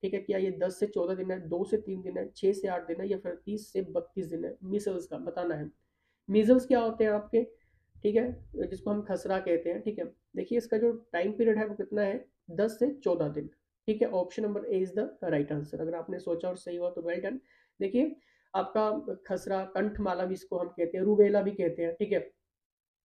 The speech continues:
एमएमआर का टीका लगवाना इसे रोकने का सबसे अच्छा तरीका है। किसी व्यक्ति को खसरा हो सकता है, यदि उसे टीका नहीं लगाया गया तो उसे पहले ये बीमारी नहीं हुई है, ठीक है। ये छोटे बच्चों में सबसे आम है, ठीक है।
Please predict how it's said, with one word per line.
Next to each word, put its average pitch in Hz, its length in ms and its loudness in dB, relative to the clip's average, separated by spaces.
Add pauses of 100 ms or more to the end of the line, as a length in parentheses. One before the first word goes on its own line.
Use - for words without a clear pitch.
(280)
एमएमआर 208 520 4
का - 120 0
टीका 208 300 0
लगवाना 185 540 2 (460)
इसे 233 220 4
रोकने 202 300 4
का 226 100 0
सबसे 196 360 -2
अच्छा 180 260 -2
तरीका 165 360 -4
है। 147 160 -6 (180)
किसी 208 220 -2
व्यक्ति 220 300 0
को 220 80 0
खसरा 208 380 -4
हो 196 180 -2
सकता - 300 -6
है, 202 200 -6
यदि 202 360 -2 (260)
उसे 185 220 0
टीका 196 300 -2
नहीं 180 220 -2
लगाया 185 280 0
गया 185 160 -4
तो - 120 -6
उसे - 140 -6
पहले 180 280 -8
ये 185 60 -8
बीमारी 175 400 -10
नहीं 180 200 -2
हुई 190 140 -2
है, 190 120 -4
ठीक - 420 -10
है। 208 140 -4 (960)
ये 214 120 0
छोटे 196 300 0
बच्चों 190 240 -2
में 202 60 -2
सबसे - 280 -6
आम 151 220 2
है, 151 140 -6
ठीक 190 200 -6
है। - 60 0